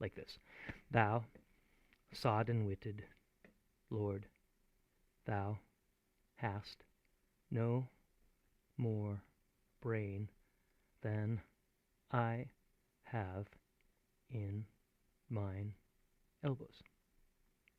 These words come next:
Okay, step five, the clincher, is we are going to chew your words.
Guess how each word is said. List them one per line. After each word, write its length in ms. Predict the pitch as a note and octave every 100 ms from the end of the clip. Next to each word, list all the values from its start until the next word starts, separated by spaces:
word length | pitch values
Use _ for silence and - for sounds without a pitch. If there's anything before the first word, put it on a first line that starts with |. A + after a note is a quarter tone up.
| _ _ - -
Okay, 220 | - D#3 - _ _ _ - _
step 400 | - - A2 - -
five, 360 | D3 B2+ F2+ -
the 80 | -
clincher, 560 | - - D#3 - - F#2 - - - - - -
is 180 | B2 A2
we 160 | B2
are 60 | C#3+
going 260 | C#3+ C3 B2+
to 140 | - -
chew 800 | - - - F#3+ E3 A2+ - - - _ _ _
your 200 | B2+ A2+
words. 600 | G#2 G#2 F#2 E2 - -